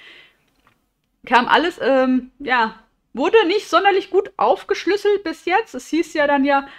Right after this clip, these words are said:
Quelle so, „Vertrau mir, Bruder, wir können das schon und wir glauben schon, dass wir das hinkriegen. Wir, wir wissen, wie wir das,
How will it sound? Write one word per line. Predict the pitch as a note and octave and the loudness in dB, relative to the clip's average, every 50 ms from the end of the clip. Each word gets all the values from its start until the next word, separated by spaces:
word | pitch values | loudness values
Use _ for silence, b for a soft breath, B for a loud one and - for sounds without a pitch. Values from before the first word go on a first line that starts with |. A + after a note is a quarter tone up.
| B B B _ _ - | B B B _ _ 2
Quelle | - C#4+ D#4 D#4+ | 4 4 4 4
so, | C4+ D4+ D4+ D4 | 2 -2 -2 -2
„Vertrau | - - D4 D4 B3 B3+ D4+ | -4 -4 -6 0 2 2 2
mir, | F#4+ F#4+ F4+ | 2 0 -2
Bruder, | - - F#4+ G4+ F4+ C#4+ | -2 0 2 2 2 2
wir | C4+ C4 | 2 2
können | C4 B3+ C4 E4 | 2 0 0 2
das | F#4+ F#4+ G4 - | 2 0 0 0
schon | F#4 G4+ F#4+ | 0 0 2
und | D#4+ D4 C4+ | 2 2 0
wir | C4+ C4+ C#4 | 0 -2 -2
glauben | C4+ C4+ A3+ A#3 C4+ C#4 D4+ | 0 2 2 2 2 0 -2
schon, | - - C#4+ D#4+ F#4 | 0 0 0 0 0
dass | F4+ F4 - | -2 -4 -4
wir | - F#4+ | -6 -6
das | F4+ E4 - - | -6 -6 -6 -6
hinkriegen. | F4+ F#4+ F4 - - F#4 F4+ F#4 D#4 | -6 -6 -6 -4 -4 -4 -2 -2 -2
Wir, | B3 C4 B3 - _ | -4 -4 -6 -10 _
wir | G3+ A3+ B3 G#3 | -6 -6 -4 -4
wissen, | C4+ C4+ - F4 | -4 -2 -2 0
wie | F4 F4+ | 0 2
wir | F#4 F#4 F4 | 2 2 2
das, | - F4 E4+ - - _ _ _ | 0 0 -4 -6 -10 _ _ _